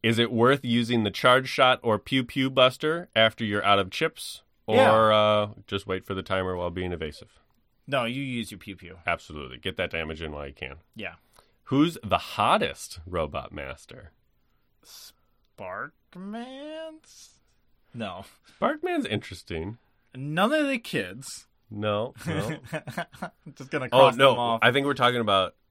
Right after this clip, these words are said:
Speaker 1: <laughs> so when he says Robot Master, insert Net Navi.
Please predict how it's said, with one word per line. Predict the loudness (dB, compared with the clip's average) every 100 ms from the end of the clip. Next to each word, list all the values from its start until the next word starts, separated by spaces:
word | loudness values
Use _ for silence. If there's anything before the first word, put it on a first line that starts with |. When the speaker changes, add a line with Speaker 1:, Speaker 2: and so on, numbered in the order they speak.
| -8
Speaker 1:
<laughs> | -6 -6 -10 -20 -18
so | 0 4 6
when | 4
he | 4
says | 2 6
Robot | 6 8 6
Master, | 6 2 2 -2
insert | -2 -4 -2 -4
Net | -4 -4
Navi. | -4 -6 -8 -16